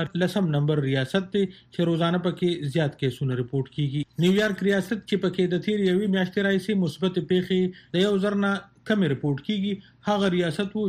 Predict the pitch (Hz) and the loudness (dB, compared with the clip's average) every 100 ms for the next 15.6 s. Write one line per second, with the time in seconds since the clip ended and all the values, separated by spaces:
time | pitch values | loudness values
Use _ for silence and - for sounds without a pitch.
0 | - 170 165 160 - 160 165 - 190 180 | -2 -2 -4 -6 -4 -2 -2 0 0 0
1 | 151 170 185 - 170 185 175 151 147 156 | 0 0 0 -2 -6 -4 -4 0 0 0
2 | 170 170 185 - - _ 160 175 196 170 | 0 0 -2 -4 -20 _ 0 2 2 2
3 | 139 127 165 160 147 175 175 - 143 - | 0 -2 0 0 0 2 0 0 -4 -2
4 | 170 151 151 123 - 135 - 147 143 143 | -2 0 0 -4 -4 -6 -4 -2 -2 -2
5 | 135 _ _ _ - 175 190 185 185 175 | -6 _ _ _ -6 0 2 2 2 0
6 | 151 156 156 185 185 - - - 175 180 | 0 0 2 0 0 -6 -12 -2 0 2
7 | 175 175 170 - 180 170 170 170 160 147 | 0 0 -2 -2 0 0 0 0 0 -2
8 | 147 170 160 156 156 151 175 190 185 180 | 0 -2 -2 -2 -2 0 0 2 0 -2
9 | 151 143 147 139 202 180 180 165 - - | -2 0 0 -2 -4 -2 -2 -4 -10 -16
10 | - 196 196 196 185 156 151 151 160 156 | -6 -2 0 0 0 0 -2 -2 -2 -2
11 | 147 156 156 147 180 190 190 180 147 147 | -2 0 0 0 0 0 0 0 -2 -2
12 | 143 156 165 165 165 156 139 - 180 190 | 0 0 -2 -2 -2 -2 -4 -2 0 0
13 | 185 180 175 - - _ 170 170 175 175 | 0 -2 -2 -6 -20 _ -2 0 2 2
14 | 180 180 156 151 151 151 170 180 196 190 | 2 0 0 -2 0 0 -2 -2 -2 -2
15 | 147 139 - 160 160 165 | -6 -6 -6 -4 -2 -2